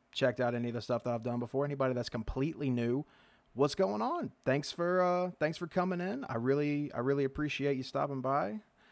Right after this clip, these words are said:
Uh, <laughs> and, uh, it, man, this is so weird. <laughs> Jesus Christ.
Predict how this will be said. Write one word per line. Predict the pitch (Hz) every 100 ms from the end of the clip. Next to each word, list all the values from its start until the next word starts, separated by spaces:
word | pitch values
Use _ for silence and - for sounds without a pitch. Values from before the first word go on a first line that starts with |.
| - _ -
Uh, | 117 120 120 117 117 104 - - _
<laughs> | _ _ -
and, | 127 160 156 135
uh, | 151 143 143
it, | 117 120 135 -
man, | 156 120
this | 135 120
is | 104
so | - 107
weird. | 101 107 95 - -
<laughs> | - -
Jesus | - 240 254 - 151 -
Christ. | - - 143 120 - -